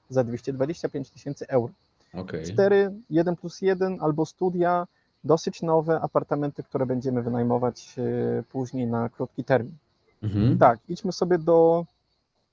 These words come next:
Speaker 1: mm, pułapu milion euro. E, za milion euro, na przykład wróćmy do, znowu do Czarnogóry, jesteśmy w stanie nawet kupić hotel,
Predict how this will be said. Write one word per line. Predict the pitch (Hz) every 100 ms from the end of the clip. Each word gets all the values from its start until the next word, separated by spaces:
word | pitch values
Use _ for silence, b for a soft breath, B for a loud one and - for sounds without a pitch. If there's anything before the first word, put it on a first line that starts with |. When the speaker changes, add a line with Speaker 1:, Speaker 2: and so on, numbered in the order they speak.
| _
Speaker 1:
mm, | 143 139 135 139
pułapu | - 156 147 - 165 160 -
milion | 143 143 120 117
euro. | 117 120 - _ b b b b -
E, | 123 123 123 127 -
za | 139 185
milion | 226 208 185
euro, | 180 185 190 190 190 -
na | 175 190
przykład | - 190 180 165
wróćmy | 156 180 175 170
do, | 160 156
znowu | 151 160
do | 151
Czarnogóry, | 147 147 139 165 220 208 196
jesteśmy | 190 185 180 -
w | 160
stanie | 165 147
nawet | 170 165 -
kupić | 139 127
hotel, | - 175 233 262